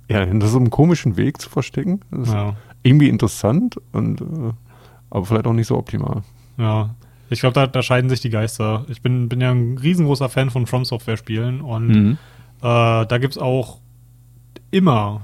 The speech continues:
Speaker 2: signifikant viel Content, den ich ohne eine Komplettlösung niemals finden würde.
Speaker 1: Ja.
Speaker 2: Und das ist auch immer die Frage, ist das gut, ist das schlecht? Also viele Fans von, von Souls-Spielen zum Beispiel, die, die lieben das ja total, dass sie halt so, so eine geheimnisvolle Welt haben, in dem sie so viel entdecken können und,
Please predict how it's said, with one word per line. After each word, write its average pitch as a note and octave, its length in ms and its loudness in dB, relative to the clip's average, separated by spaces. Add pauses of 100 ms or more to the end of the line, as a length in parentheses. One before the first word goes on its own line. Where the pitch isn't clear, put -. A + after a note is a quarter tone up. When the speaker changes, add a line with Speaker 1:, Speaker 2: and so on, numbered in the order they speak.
(180)
Speaker 2:
signifikant C#3+ 720 0
viel C#3 160 -2
Content, A#2 500 -2
den A2+ 120 -2
ich - 160 -6
ohne C#3 140 0
eine C3 160 -4
Komplettlösung B2 680 -2 (280)
niemals C#3 360 0
finden G#2 320 -10
würde. F#2+ 260 -4
Speaker 1:
Ja. G#2 160 2 (1080)
Speaker 2:
Und C3+ 540 0 (120)
das B2+ 140 0
ist D#3+ 80 2
auch B3+ 120 0
immer C4+ 120 0
die C3+ 60 2
Frage, G2+ 600 -4
ist - 120 -14
das A#2+ 100 -4
gut, C4+ 240 4
ist E3+ 160 -2
das - 80 -2
schlecht? A3+ 400 -2
Also A#2 160 -2
viele D3 220 -2
Fans D#3+ 600 -2
von, C#3 360 -4
von C3 180 -4
Souls-Spielen D3+ 840 -2
zum D3+ 140 -8
Beispiel, C3 400 -4
die, A#2+ 200 -4
die A#2+ 160 -10
lieben D3+ 320 0
das C#3+ 140 -2
ja C3 80 -2
total, C#3 440 -6
dass D3 160 -6
sie C3+ 140 -6
halt B2 260 -4
so, B2+ 200 -10
so B2+ 100 -8
eine B2 120 -4
geheimnisvolle C3 1500 -6
Welt C3 280 -2
haben, A#2+ 300 -4
in A#2 80 -4
dem A#2 160 -4
sie A#2+ 80 -2
so A#2 80 -2
viel C3 140 -4
entdecken B2+ 340 -4
können B2 420 -2
und, A2 360 -6